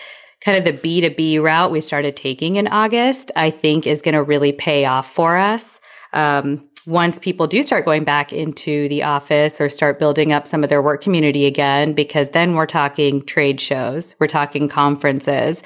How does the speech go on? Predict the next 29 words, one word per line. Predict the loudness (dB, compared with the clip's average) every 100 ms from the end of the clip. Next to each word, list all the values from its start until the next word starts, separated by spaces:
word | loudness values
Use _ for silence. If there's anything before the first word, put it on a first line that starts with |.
| -16 -16 -8 -2
we're | 0
talking | 0 0 0 0 0 0 0
potential, | -2 0 0 2 2 4 4
like, | 2 -2 -10 -20 -20 -14 -2
you | 0
know, | 2 2 0 -4
just | -10 -6
catering | -2 2 2 2 2
style | -2 -2 0 2 2 0
events. | -2 0 0 0 -2 -4
We | 0 2
are | 4
already | 4 4 2 2
getting | 0 0 0
requests | -2 -2 -2 -2 -8 -10 -2
for | 0
weddings | 2 2 2 2 0 -2
for | -4
twenty | -2 -2 -2
twenty-two | -2 -2 -2 -2 0 2 2 0
to | -2
do | -4
grazing | -2 0 0 2 0
tables. | 2 2 2 4 4 2 -4 -16 -18 -18 -18 -8
So | -2 0
I | 2 0
think | 0 0 0 0
the | -2
volume | 0 2 2 2 2 2 2 -2